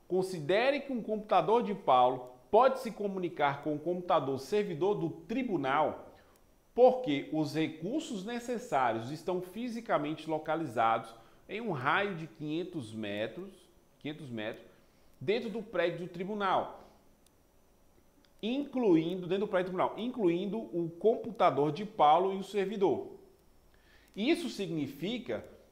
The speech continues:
que a rede utilizada é do tipo quê? Gente, é de qual tipo essa rede, hein? É de qual tipo essa nossa rede aqui que nós estamos tratando? Pessoal,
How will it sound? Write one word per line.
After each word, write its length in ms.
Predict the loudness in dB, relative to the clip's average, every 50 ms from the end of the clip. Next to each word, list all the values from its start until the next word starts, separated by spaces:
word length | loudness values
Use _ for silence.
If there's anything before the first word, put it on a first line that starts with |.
| _ _ _
que 120 | 0 2
a 80 | 2 4
rede 340 | 4 4 4 4 4 2 -2
utilizada 720 | -6 -6 -4 -4 -2 0 4 4 6 6 6 4 2 -2 0
é 100 | -2 0
do 120 | 0 0 0
tipo 340 | -2 -2 -8 -8 -10 -10 -8
quê? 320 | -4 -2 -2 -2 -4 -6 -16 -20 -20 -20 _ _ _ _ _ _
Gente, 520 | -12 -8 -6 -4 -4 -4 -6 -8 -14 -16 -10 -6
é 140 | -4 -4
de 180 | -4 -4 -6 -10
qual 420 | -6 0 0 0 0 0 -4 -10
tipo 480 | -12 -12 -10 -10 -10 -10 -10 -12 -16 -10 -6
essa 280 | -6 -6 -4 -4 -6
rede, 460 | -6 -6 -6 -8 -8 -10 -12 -18 -20 -20 _ -10
hein? 240 | -8 -8 -8 -8 -10 -16 -20 _ _ _ _ _ _ -8
É 80 | -6 -6
de 120 | -4 -6
qual 280 | -6 -2 -2 -2 -2 -2
tipo 500 | -6 -10 -12 -10 -10 -10 -10 -12 -16 -12 -8
essa 280 | -6 -6 -6 -4 -6 -6
nossa 300 | -4 -6 -6 -8 -8 -10
rede 380 | -8 -6 -4 -4 -4 -4 -6
aqui 260 | -6 -8 -8 -8 -10 -10
que 80 | -10
nós 240 | -8 -8 -8 -8 -8
estamos 380 | -12 -14 -12 -10 -10 -10 -10 -10
tratando? 500 | -6 -6 -6 -6 -6 -10 -10 -10 -12 -16 -18 -20 -20 -20 _ _ _ _ _ _ _ _ _ _ _ _ _ _ _ _
Pessoal, 600 | -10 -8 -2 2 2 2 2 2 -2 -10 -16 -20